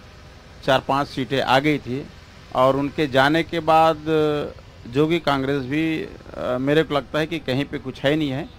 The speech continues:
केवल भारतीय जनता पार्टी और कांग्रेस के बीच है।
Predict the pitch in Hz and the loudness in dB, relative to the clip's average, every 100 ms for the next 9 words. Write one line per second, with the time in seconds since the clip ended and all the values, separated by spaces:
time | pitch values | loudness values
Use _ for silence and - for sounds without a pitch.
0 | - - - - - 147 156 156 156 151 | -20 -20 -20 -20 -4 0 2 2 2 0
1 | 139 104 110 117 123 143 131 120 131 127 | 0 -2 0 0 0 -2 -4 -4 -4 -2
2 | 127 151 139 110 117 110 113 127 127 - | -4 -2 -2 0 -2 -4 -4 -2 -4 -6
3 | 127 131 120 131 147 - - | -6 -6 -6 -2 -2 -4 -16